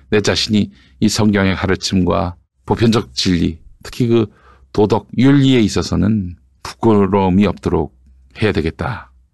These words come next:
이런 마음가짐으로 살고 있습니다. 왜냐, 하나님한테 <laughs> 불벼락을 맞을까 봐. 네. <laughs> 자, 그런데 지금 빤스는 거의 뭐, 지금 하나님하고 친구를 먹었어요.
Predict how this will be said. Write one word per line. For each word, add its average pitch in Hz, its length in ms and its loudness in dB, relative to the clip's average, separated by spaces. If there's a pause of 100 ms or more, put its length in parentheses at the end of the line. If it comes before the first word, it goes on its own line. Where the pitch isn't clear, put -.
(160)
이런 104 160 0
마음가짐으로 90 640 0
살고 95 260 -4
있습니다. 82 360 -6
왜냐, 90 180 0
하나님한테 - 640 -4 (220)
<laughs> - 220 -20
불벼락을 104 420 0 (100)
맞을까 85 420 -6
봐. 82 220 -14 (180)
네. 95 260 -10 (380)
<laughs> 101 80 -2 (2750)
자, 110 140 -2
그런데 107 280 2
지금 101 320 2
빤스는 98 640 0
거의 95 240 0
뭐, 90 260 -2 (220)
지금 98 160 0
하나님하고 98 1160 -2 (140)
친구를 139 400 0
먹었어요. 80 440 -4